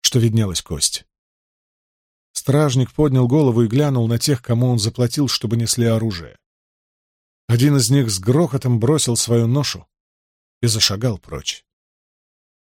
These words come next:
Горожане напирали, звали друзей взглянуть на случившееся. В голосах их слышалась злость,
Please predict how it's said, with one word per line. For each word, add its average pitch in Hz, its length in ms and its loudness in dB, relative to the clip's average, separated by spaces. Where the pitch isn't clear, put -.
Горожане 165 640 2
напирали, 165 580 2
звали 139 380 2
друзей 131 500 2
взглянуть 120 680 0
на 120 100 0
случившееся. - 960 -4
В 110 100 -4
голосах 120 480 2
их 135 220 -10
слышалась 117 540 2
злость, 117 600 0